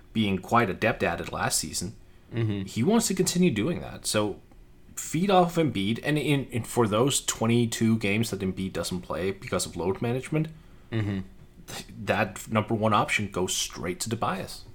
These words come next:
Speaker 2: Yeah. Yeah, I agree. I, I've kinda do think they're a better team now than they were twelve hours ago. And it really does depend on how else they round out their roster.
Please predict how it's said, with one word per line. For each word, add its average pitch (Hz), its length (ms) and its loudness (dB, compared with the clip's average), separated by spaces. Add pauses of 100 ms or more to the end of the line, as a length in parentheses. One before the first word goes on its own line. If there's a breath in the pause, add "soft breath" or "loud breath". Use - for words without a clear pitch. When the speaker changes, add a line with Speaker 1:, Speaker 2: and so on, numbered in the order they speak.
(360)
Speaker 2:
Yeah. - 160 -10 (680)
Yeah, 120 200 2 (180)
I 95 140 0
agree. 151 300 4 (260)
I, 120 200 2 (1080 soft breath)
I've 139 300 10 (580)
kinda 180 420 12
do 156 240 12
think 160 300 8
they're 120 200 12
a 120 80 10
better 113 280 12
team 110 300 6
now 98 220 10
than 95 140 4
they 92 100 6
were 87 180 4
twelve 87 240 6
hours 80 280 2
ago. - 240 -4 (720)
And 98 500 6 (380)
it 113 160 10
really 131 320 10
does 120 220 12
depend 110 360 8
on 104 140 10
how 98 240 10
else 92 360 8
they 101 140 8
round 95 280 8
out 90 180 8
their 92 120 6
roster. 90 540 6